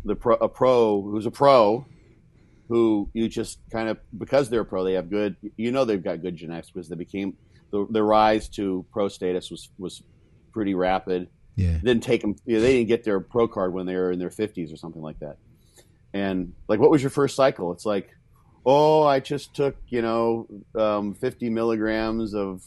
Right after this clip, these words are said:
Speaker 1: nandrolone, um, three times a
Speaker 2: <laughs>
Speaker 1: week."
Speaker 2: Yeah, yeah.
Speaker 1: And I gr-, and they grew, they twenty-five pounds, something
Speaker 2: Yeah.
Speaker 1: like that, you know?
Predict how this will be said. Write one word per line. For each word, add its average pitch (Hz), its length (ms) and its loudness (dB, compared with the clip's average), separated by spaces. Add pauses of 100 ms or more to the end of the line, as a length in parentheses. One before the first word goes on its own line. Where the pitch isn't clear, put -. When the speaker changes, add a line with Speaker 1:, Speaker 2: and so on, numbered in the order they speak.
(140)
Speaker 1:
nandrolone, 95 800 -2 (300)
um, 90 240 -4
three 104 180 -6
times 98 300 2
a 185 100 12
Speaker 2:
<laughs> - 0 -
Speaker 1:
week." 107 280 0
Speaker 2:
Yeah, 135 340 4
yeah. 110 360 4
Speaker 1:
And 113 120 4
I 113 80 4
gr-, 107 200 -4
and 120 120 0
they 113 60 4
grew, 131 220 4
they 117 280 2 (260)
twenty-five 123 480 0
pounds, 104 460 -2 (240)
something 113 180 0
Speaker 2:
Yeah. 101 100 4
Speaker 1:
like 87 80 2
that, - 160 -4 (840)
you 98 80 -6
know? 95 260 -4